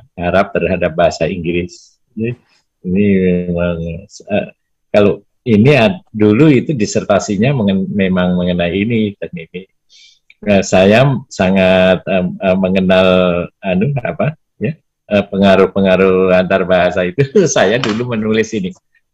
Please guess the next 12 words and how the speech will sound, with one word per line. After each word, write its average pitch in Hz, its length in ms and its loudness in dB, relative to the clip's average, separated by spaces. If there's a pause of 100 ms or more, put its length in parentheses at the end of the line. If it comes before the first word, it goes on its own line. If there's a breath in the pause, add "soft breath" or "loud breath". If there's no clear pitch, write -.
Bu, 92 600 2
eh, 92 120 2
Mbak, 90 360 0 (280)
eh, 92 160 -8
Ustazah 92 400 0
Tatu, 107 360 -2 (520)
eh, 95 320 0
mungkin 92 400 0
kelihatan 98 480 2
ini, 110 240 0 (520)
eh, 92 520 0 (240)
ada 95 240 0